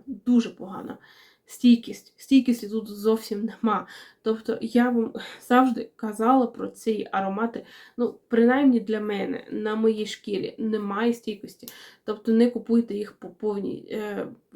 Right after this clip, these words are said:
ціні, бо воно того просто не варте. Ладно, аромат. Ветіри Фаталь, супер класний аромат. І тут у нас є,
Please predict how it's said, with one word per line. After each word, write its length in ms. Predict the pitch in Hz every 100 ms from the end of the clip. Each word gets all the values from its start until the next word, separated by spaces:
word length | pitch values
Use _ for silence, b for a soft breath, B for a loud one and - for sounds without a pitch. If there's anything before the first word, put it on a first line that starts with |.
| -
ціні, 600 | - - 208 208 226 233
бо 260 | 196 202
воно 340 | 202 196 196 208
того 220 | 214 196
просто 400 | - 196 196 202
не 120 | 196
варте. 360 | 190 - - - B B B
Ладно, 340 | 208 196 - - -
аромат. 560 | 220 220 202 - - -
Ветіри 440 | 208 214 214 226 214
Фаталь, 380 | - 202 185
супер 500 | 185 - 247 226 196
класний 380 | - 196 196 196
аромат. 360 | 190 190 214 277
І 80 | -
тут 280 | - 247 240
у 60 |
нас 400 | 208 208 - _
є, 200 | 180 185